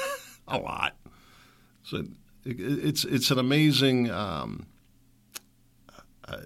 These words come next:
tradition, I think, in, in many ways, expected, many of these things. Gonna be a Marine. And of course, you have quiet Marines.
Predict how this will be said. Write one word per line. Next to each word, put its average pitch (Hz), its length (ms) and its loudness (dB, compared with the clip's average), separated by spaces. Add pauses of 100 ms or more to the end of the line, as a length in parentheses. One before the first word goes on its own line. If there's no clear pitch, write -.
(120)
tradition, 87 720 2
I 69 140 -6
think, 76 340 -4
in, 73 160 -4
in 78 200 -2
many 90 220 2
ways, 82 200 0
expected, - 720 -2
many 80 260 0
of 73 80 0
these 71 280 -4
things. - 360 -10 (600)
Gonna 90 140 -2
be 85 180 -2
a 78 40 0
Marine. 78 200 -2
And 196 180 0
of 165 80 -2
course, 151 300 0
you 107 40 2
have 87 140 0
quiet 76 400 -2
Marines. 67 600 -6